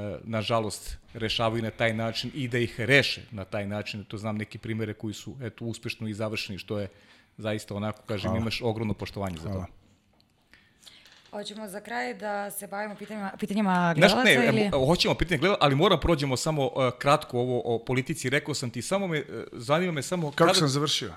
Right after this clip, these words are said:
Speaker 1: Pa ne, kako ti se rodila uopšte ideja? Kako
Speaker 2: Ne
Speaker 1: si
Speaker 2: znam, ja
Speaker 1: uopšte
Speaker 2: sam
Speaker 1: došao u
Speaker 2: bio, moja
Speaker 1: politiku?
Speaker 2: ideja je bila da, da kao uđem kao da pomognem svojoj opštini, gradu, ta lokalna politika. Mene to, ja to u stvari uopšte nisam doživljavao kao politiku, nego sam smatrao,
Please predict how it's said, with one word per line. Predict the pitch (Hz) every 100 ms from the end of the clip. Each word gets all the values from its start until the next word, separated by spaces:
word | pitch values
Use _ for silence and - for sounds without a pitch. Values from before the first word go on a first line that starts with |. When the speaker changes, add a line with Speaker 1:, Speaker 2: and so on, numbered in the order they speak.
| -
Speaker 1:
Pa | 160
ne, | 208
kako | - 233 233
ti | 208 170
se | 175
rodila | 156 185 185
uopšte | 156 160 -
ideja? | 120 143 110
Kako | 175 208
Speaker 2:
Ne |
Speaker 1:
si | 151
Speaker 2:
znam, | 165
ja |
Speaker 1:
uopšte | 190 156
Speaker 2:
sam | 143
Speaker 1:
došao | 190 160
u |
Speaker 2:
bio, | 151
moja | 220
Speaker 1:
politiku? | 170
Speaker 2:
ideja | 165 185
je |
bila | 131 156 139
da, | 117 113 110 110 90
da | 110 107
kao | 151 135 113 104 76 - - - - - - _ _
uđem | 139 160 143
kao | 117 143
da | 127
pomognem | 117 139 139 123
svojoj | - 127
opštini, | 123 - - 101
gradu, | 101 107 95
ta | 87 104
lokalna | 101 - 101 92
politika. | 95 95 92 110
Mene | 120
to, | 135
ja | 113 139
to | 156
u | 143
stvari | 156 147
uopšte | 143 135 143
nisam | 147 143
doživljavao | 127 117 139 135
kao | 120
politiku, | 107 120 123 120 -
nego | 95 92
sam | 107
smatrao, | - 127 127 123 107